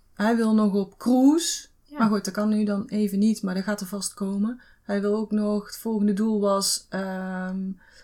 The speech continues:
Speaker 1: hij doet ook altijd die, ehm, mm, mm, mm, Alpe d'Huez. Hè,
Speaker 2: Ja.
Speaker 1: daar, daar sponsort
Speaker 2: Ja, heeft
Speaker 1: hij,
Speaker 2: hij ook
Speaker 1: daar ga-,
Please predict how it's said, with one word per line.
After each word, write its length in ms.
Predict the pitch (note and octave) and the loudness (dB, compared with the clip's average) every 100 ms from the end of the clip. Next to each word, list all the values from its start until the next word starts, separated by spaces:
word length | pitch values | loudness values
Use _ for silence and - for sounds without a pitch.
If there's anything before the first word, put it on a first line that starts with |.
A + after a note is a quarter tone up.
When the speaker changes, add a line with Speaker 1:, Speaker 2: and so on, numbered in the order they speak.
| _ _ | _ _
Speaker 1:
hij 200 | G3+ A3 | -2 0
doet 120 | A#3+ | 0
ook 80 | B3 | 0
altijd 440 | G#3+ A#3 A3+ A3 A3 | 0 2 2 0 2
die, 300 | A3 G#3+ F#3+ | 0 0 -4
ehm, 320 | - G#3 G3+ G3+ | -4 -4 0 0
mm, 240 | G3+ G#3 - | 0 -2 -6
mm, 280 | C4+ A#3+ A3 | -6 -4 -2
mm, 240 | A3 A3+ A3+ - - _ | 0 0 -4 -18 -20 _
Alpe 240 | - A#3+ A#3 | -4 -2 -2
d'Huez. 500 | A3+ A3 C4+ - - _ _ | -2 0 0 -2 -6 _ _
Hè, 100 | A3+ | -6
Speaker 2:
Ja. 80 | A#3+ | -4
Speaker 1:
daar, 160 | A3 | -2
daar 180 | G#3+ G#3+ | -2 -4
sponsort 460 | - A#3 A3+ - A3 | -2 0 2 2 0
Speaker 2:
Ja, 60 | |
heeft 120 | A3 | 2
Speaker 1:
hij, 60 | A3 | 4
Speaker 2:
hij 40 | G#3+ | 2
ook 60 | |
Speaker 1:
daar 100 | G#3 | 2
ga-, 60 | G#3 | 0